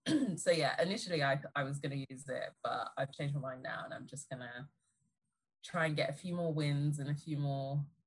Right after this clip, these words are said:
I don't know, just get, get more work myself. And then, you know, when, when, when my name's out there a little bit more, hopefully,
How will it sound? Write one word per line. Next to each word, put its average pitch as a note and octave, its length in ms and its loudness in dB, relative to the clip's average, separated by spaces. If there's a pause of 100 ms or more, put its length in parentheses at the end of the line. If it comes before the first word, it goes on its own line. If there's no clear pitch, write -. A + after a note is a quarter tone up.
(720)
I E3+ 60 6
don't F#3 100 0
know, E3 140 2
just E3+ 360 -4
get, F#3 320 4 (440)
get F#3 220 4
more F3 320 2
work D#3+ 380 6
myself. D3 560 2
And C3 180 -4
then, B2+ 320 -4 (260)
you C#3+ 80 -4
know, B2 220 0
when, B2+ 340 -4
when, C3 380 -4
when C3+ 220 -4
my B2+ 140 -6
name's C3 320 -8
out - 220 -8
there B2 140 -4
a B2+ 40 -10
little B2 180 -6
bit - 200 -10
more, C3+ 320 -8
hopefully, - 880 -14